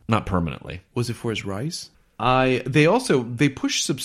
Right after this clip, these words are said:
Speaker 2: subscriptions on the Bullpen Bulletin's page. Or they, I'm sorry, they, he talks, he has news from the subscription department about subscription stuff. We don't care about the news. But it's interesting to me that they are still trying to get subscriptions at this point in time, because I don't, again, even know if they have subscriptions anymore.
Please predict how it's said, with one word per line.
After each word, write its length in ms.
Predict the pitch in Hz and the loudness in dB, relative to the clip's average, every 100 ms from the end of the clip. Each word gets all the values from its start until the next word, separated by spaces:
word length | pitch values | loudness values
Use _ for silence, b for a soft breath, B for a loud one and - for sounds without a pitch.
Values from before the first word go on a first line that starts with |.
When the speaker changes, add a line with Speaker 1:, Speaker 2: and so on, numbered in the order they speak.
| - | -6
Speaker 2:
subscriptions 680 | 233 233 - 98 69 - - - | -6 -2 -2 -2 -4 -10 -12 -2
on 140 | 123 | 0
the 80 | 123 | 2
Bullpen 380 | 143 131 135 117 | 2 2 0 0
Bulletin's 300 | 113 104 - | -2 -4 -8
page. 500 | 107 80 73 - - | -8 -6 -8 -10 -10
Or 260 | 117 135 151 | -4 4 6
they, 140 | 151 | 6
I'm 100 | 139 | 2
sorry, 240 | 143 113 87 | 0 -2 -4
they, 160 | 92 123 | -4 -4
he 140 | 123 | -4
talks, 400 | 120 151 156 - | -8 0 0 0
he 80 | 147 | 0
has 140 | 131 | 0
news 320 | 110 131 135 131 | 0 -2 -2 -4
from 140 | 110 | -8
the 60 | 101 | -8
subscription 580 | 98 - - 101 104 | -10 -10 -8 -8 -8
department 420 | 95 92 95 95 92 | -10 -8 -8 -6 -6
about 240 | 90 82 | -6 -8
subscription 480 | - - 113 - 82 | -12 -10 -8 -8 -8
stuff. 320 | - 90 - | -8 -10 -8
We 120 | 123 | -4
don't 80 | 117 | -4
care 100 | 98 | -6
about 180 | 101 92 | -8 -8
the 60 | 95 | -4
news. 300 | 127 127 - | -2 -2 2
But 140 | 156 | 4
it's 120 | 151 | 6
interesting 380 | 185 196 - 147 | 2 0 0 -2
to 60 | 127 | 0
me 100 | 123 | -2
that 180 | 117 127 | -4 0
they 140 | 123 | 0
are 80 | 113 | 0
still 300 | - 147 139 | -2 -2 -2
trying 320 | - 131 127 | -2 -4 -4
to 60 | 120 | -4
get 200 | 110 - | -8 -8
subscriptions 600 | 95 - 127 131 101 95 | -10 -4 -4 -4 -8 -8
at 80 | 95 | -10
this 120 | 98 | -10
point 220 | - 101 | -8 -8
in 80 | 95 | -6
time, 320 | 120 104 95 | -4 -4 -4
because 400 | 95 101 95 - | -6 -6 -6 -4
I 120 | 107 | -2
don't, 260 | 107 110 98 | 0 0 -2
again, 280 | 104 110 107 | -2 -2 0
even 180 | 104 104 | -2 -2
know 80 | |
if 80 | 95 | -4
they 80 | 101 | -6
have 320 | 90 123 143 | -4 -4 -4
subscriptions 560 | - - 113 92 101 92 | -6 -8 -10 -8 -8 -8
anymore. 440 | 90 85 85 104 | -8 -8 -8 -8